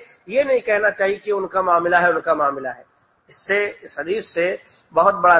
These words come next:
درس ملتا ہے مسلمانوں کو کہ اتحاد کے لیے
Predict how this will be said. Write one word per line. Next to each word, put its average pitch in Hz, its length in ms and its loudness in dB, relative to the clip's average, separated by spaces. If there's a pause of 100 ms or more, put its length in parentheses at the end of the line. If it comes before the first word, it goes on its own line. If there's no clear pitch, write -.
(100)
درس 208 240 6
ملتا 160 440 2
ہے 160 120 0
مسلمانوں 151 540 -4
کو 196 280 -4 (280)
کہ 208 180 2
اتحاد 190 680 2
کے 165 100 0
لیے 143 200 -6